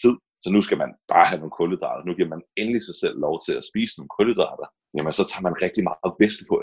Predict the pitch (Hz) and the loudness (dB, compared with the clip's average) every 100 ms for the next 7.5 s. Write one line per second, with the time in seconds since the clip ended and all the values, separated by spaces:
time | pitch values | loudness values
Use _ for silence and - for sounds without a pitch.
0 | 69 69 73 _ - 104 95 117 - 113 | -2 -4 -6 _ -4 0 2 2 4 4
1 | 110 - 104 - 87 90 - - 107 _ | 4 2 0 0 4 4 4 -2 -12 _
2 | _ - - 104 104 104 - 104 - 104 | _ -10 0 2 4 2 0 0 2 4
3 | 101 - - - - - 139 - 120 117 | 4 4 4 4 -2 2 2 2 0 2
4 | - - 95 107 - - _ - 101 120 | 2 4 6 6 4 -12 _ 2 4 4
5 | 110 135 95 80 76 - 123 - _ - | 2 2 2 2 0 4 4 2 _ -6
6 | 104 - 113 104 - 110 107 104 - - | -2 4 6 6 2 -2 -2 -8 -8 -6
7 | 107 - 113 107 113 | -4 2 6 8 6